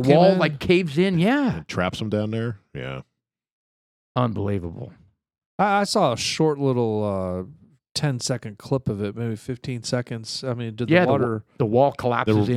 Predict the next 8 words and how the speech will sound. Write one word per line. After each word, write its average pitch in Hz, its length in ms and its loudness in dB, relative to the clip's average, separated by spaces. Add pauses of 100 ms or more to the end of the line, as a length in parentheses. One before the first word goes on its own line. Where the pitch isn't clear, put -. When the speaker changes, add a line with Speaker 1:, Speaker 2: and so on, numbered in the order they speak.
Speaker 2:
in. 98 60 4
Speaker 3:
wall 113 440 4 (520)
completely 104 480 -2 (180)
pushes 107 320 0
in, 95 320 -2
and 87 320 -4
it's 85 160 -6
just - 400 -8